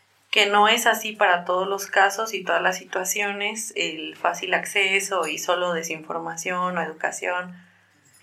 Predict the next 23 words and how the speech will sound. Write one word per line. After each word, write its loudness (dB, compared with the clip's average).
etcétera, -2
o 4
como -2
un -6
tema 4
de, -4
de -2
postergarlo, 4
vamos 2
a 6
hablar, 4
pues, 0
de, -2
de -8
las -4
situaciones -4
en -2
las -4
que -8
sí -8
se -4
puede 0
acudir -4